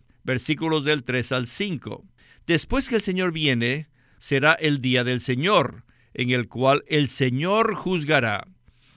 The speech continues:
Ustedes saben que hoy en día es el día del hombre, y hoy en día en todas las familias,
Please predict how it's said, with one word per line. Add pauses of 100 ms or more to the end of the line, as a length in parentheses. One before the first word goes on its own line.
(120)
Ustedes
saben
que
hoy
en
día
es
el
día
del
hombre, (520)
y
hoy
en
día
en
todas
las
familias,